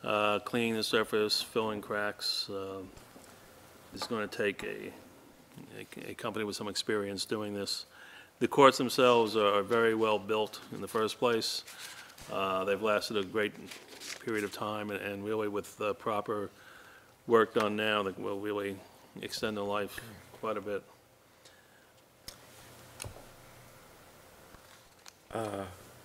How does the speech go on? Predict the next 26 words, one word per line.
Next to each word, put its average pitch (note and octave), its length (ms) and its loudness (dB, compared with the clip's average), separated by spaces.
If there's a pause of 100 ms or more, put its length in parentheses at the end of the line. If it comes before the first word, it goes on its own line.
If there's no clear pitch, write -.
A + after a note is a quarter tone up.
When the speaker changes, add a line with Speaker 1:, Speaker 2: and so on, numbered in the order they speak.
(640)
Speaker 2:
yeah, A#2 120 4
I - 20 2
had C3+ 100 2
a A#2+ 40 2
question B2 580 6
about G#2+ 420 4
the G2 120 2
elite F#2+ 480 2
fill A#2 340 8
part. B2+ 340 4
I G#2+ 80 0
didn't G#2+ 180 2
understand G2+ 480 0
that. F#2+ 280 4
You G2+ 80 0
had, G2+ 300 2
uh, F#2+ 220 6 (500)
a - 40 -4
minimum A2+ 340 4
scope - 320 6
of F#2+ 80 2
work G#2+ 280 10
and G2+ 100 4
then F#2+ 160 2
two A#2 240 6
options G#2 680 4